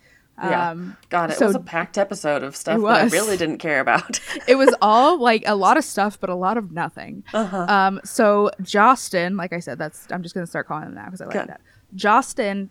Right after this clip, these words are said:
Speaker 2: decided that they were gonna cook their, like, first dinner together 'cause they've, like, only been married a couple weeks
Speaker 1: Mm-hmm.
Speaker 2: and at their new home, and they were gonna eat it in the ruins of their <laughs> new home.
Speaker 1: Yeah, yeah.
Speaker 2: And I just wanna ask you,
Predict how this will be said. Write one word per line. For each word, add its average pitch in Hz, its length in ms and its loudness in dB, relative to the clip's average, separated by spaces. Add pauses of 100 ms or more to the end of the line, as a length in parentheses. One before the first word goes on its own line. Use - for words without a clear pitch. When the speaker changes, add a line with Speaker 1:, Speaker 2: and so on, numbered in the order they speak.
Speaker 2:
decided 185 580 -2
that 180 100 -4
they 170 80 -4
were 175 60 -2
gonna 175 160 -6
cook 202 240 -8
their, 175 240 0
like, 160 180 -8
first - 800 -6
dinner 180 240 0
together 160 340 -10
'cause 170 180 -10
they've, 160 300 -6
like, 170 160 -8
only 170 180 -6
been 185 140 -6
married 165 220 -6
a - 20 -14
couple 175 220 -10
weeks 156 260 -12 (160)
Speaker 1:
Mm-hmm. 170 300 -6
Speaker 2:
and 190 240 -4
at 190 100 0
their 190 100 2
new 190 220 -2
home, 175 380 -4
and 175 100 -4
they 175 80 2
were 175 100 -4
gonna 180 280 -8
eat 214 200 -2
it 175 180 2
in 202 180 0
the 175 100 0
ruins 165 720 -4
of 175 200 -2
their 170 160 0
<laughs> 208 60 2
new 226 100 0
home. - 320 -8 (100)
Speaker 1:
Yeah, 156 240 4 (180)
yeah. 160 200 0
Speaker 2:
And 220 80 4
I 233 100 4
just 277 180 -4
wanna 254 220 2
ask 208 320 -2
you, 170 260 -4